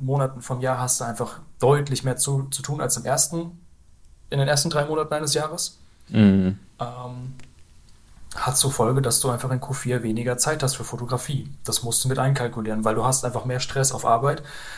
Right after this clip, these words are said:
Speaker 1: Und wenn ich acht Stunden lang sehr, sehr oder auch dann länger als acht Stunden sehr, sehr gestresst gearbeitet habe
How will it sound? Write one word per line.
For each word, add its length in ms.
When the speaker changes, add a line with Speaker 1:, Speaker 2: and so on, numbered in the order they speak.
Speaker 1:
Und 400
wenn 240
ich 420
acht 240
Stunden 300
lang 220
sehr, 200
sehr 140
oder 140
auch 140
dann 420
länger 300
als 160
acht 140
Stunden 320
sehr, 200
sehr 140
gestresst 640
gearbeitet 460
habe 320